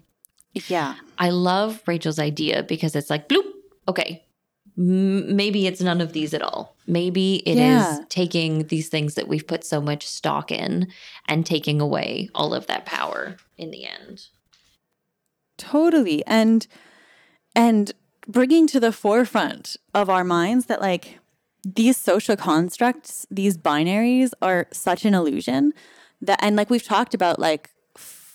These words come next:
Speaker 1: fuckery in perception as being a theme in this album too.
Speaker 2: Yeah.
Speaker 1: And so the idea that, like, we were just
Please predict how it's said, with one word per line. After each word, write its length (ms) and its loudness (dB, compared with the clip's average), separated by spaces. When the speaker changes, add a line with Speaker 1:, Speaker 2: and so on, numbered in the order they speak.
Speaker 1:
fuckery 500 2
in 160 0
perception 840 2
as 180 2
being 240 6
a 60 4
theme 260 4
in 60 8
this 180 4
album 340 4
too. 400 0
Speaker 2:
Yeah. 120 -8
Speaker 1:
And 140 0
so 100 2
the 140 4
idea 420 4
that, 160 0
like, 220 0
we 180 4
were 140 6
just 240 0